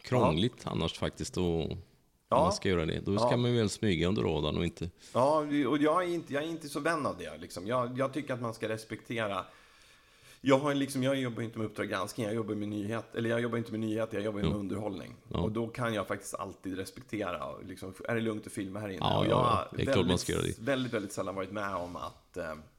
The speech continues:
Speaker 2: ehm, att de säger nej. Eh, men, och jag vet ju liksom hur en del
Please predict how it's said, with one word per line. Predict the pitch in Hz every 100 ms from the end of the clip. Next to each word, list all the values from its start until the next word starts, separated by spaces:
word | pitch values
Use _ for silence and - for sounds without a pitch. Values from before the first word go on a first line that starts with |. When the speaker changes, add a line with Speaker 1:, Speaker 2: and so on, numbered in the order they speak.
| _ - -
Speaker 2:
ehm, | 95 80 73 67 71 71 - 52 - - - - - - -
att | - - - 101
de | 104 98
säger | - 95
nej. | 123 101 90 120 - - _ _ -
Eh, | 104 98
men, | 104 110 110 104 107
och | 107 110
jag | 113
vet | 120 120 117
ju | 107
liksom | 107 - 104 101 98
hur | 104 104 104
en | 104
del | 104 98 95